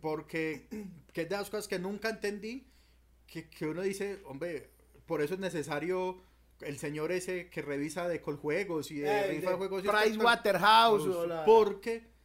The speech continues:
Speaker 1: finalmente la señora bajó seis kilos, yo bajé trece. Pero no, es que para las mujeres es más difícil adelgazar.
Speaker 2: Ah, pe-, y, y, o por porcentaje,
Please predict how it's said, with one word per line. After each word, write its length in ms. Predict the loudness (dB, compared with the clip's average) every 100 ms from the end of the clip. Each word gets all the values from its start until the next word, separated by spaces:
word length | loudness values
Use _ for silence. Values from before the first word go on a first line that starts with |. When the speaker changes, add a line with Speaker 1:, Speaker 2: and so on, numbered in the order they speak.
| _
Speaker 1:
finalmente 500 | -6 -4 -2 -4 -2
la 100 | -2
señora 260 | -2 -2 -2
bajó 200 | 0 0
seis 240 | -2 -4 -4
kilos, 320 | -4 -2 -2
yo 160 | -2 -4
bajé 220 | -4 -6
trece. 480 | -2 -2 -2 -8 -18 _ _ _ _ _ _ _ -2
Pero 220 | -2 0
no, 120 | -4
es 100 | -6
que 140 | -10 -12 _ -10
para 160 | -6 -6
las 60 |
mujeres 280 | -6 -4 -4
es 80 | -6
más 140 | -8
difícil 400 | -8 -8 -8 -6
adelgazar. 600 | -6 -4 -6 -8 -10 -14 _
Speaker 2:
Ah, 960 | -10 -8 -8 -10 -12 -12 -12 -12 -10 -12 -2
pe-, 80 | -2
y, 440 | -2 -6 -6 0
y, 300 | 2 2 -2 -10 -20 -8
o 180 | -4 0
por 840 | 2 2 0 -2 -2 -4 -4 -6 -4
porcentaje, 920 | -4 -4 -6 -2 0 0 -2 -4